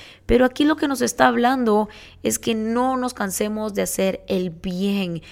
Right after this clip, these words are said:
Siempre que tengamos la oportunidad, tenemos que hacer el bien a todos. Y en especial a los de la familia de la fe. Esa de familia de la fe puede ser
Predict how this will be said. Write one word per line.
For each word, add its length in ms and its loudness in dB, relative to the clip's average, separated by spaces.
Siempre 640 -2
que 120 -2
tengamos 420 -2
la 80 4
oportunidad, 1000 -2
tenemos 680 -2
que 100 -4
hacer 440 -2
el 160 -2
bien 400 -4
a 460 0
todos. 840 4
Y 200 -2
en 180 -2
especial 840 -2
a 60 -4
los 180 -4
de 80 -4
la 100 -2
familia 520 -6
de 80 -6
la 160 -8
fe. 340 -2
Esa 300 -4
de 100 -4
familia 360 0
de 60 2
la 100 -2
fe 200 0
puede 260 0
ser 260 -6